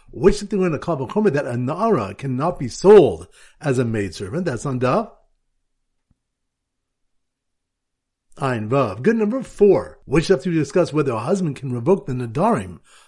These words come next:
of two wives simultaneously? That's on Daf Ein Gimel. Good. Number five,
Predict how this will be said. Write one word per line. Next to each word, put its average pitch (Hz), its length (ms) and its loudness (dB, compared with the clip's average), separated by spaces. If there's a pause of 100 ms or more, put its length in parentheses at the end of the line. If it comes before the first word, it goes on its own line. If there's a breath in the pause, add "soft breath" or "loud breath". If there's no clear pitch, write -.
(120)
of - 160 -12
two - 120 -2
wives 160 400 -2 (140)
simultaneously? 110 760 -4
That's 139 200 -4
on 131 120 -8
Daf 156 280 -4 (3000)
Ein 120 300 -4
Gimel. 117 300 -4
Good. 226 140 0
Number 247 220 -2
five, 156 580 -4